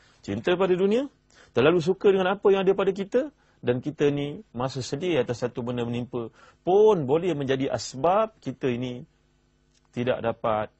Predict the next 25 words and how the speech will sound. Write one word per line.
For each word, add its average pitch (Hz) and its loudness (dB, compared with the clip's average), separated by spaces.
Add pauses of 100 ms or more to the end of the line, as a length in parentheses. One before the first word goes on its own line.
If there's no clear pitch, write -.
(140)
fokus 127 -4
dan 107 -4
hati 143 -4
kita 123 -8
jauh 139 -2
dari 135 -4
perasaan 113 -6
nak 98 -8
beribadah 110 -2
kepada 95 -8
Allah 101 -6
Subhanahu 95 -10
Wa 90 -8
Taala. 92 -8 (1300)
Para 156 2
penonton 196 0
sekalian, 175 -2
nampaknya 160 -4
kita 139 -2
ada 127 -2
email 139 0
yang 110 -2
berikutnya, 117 -4
yang 120 -4
keempat. 113 -2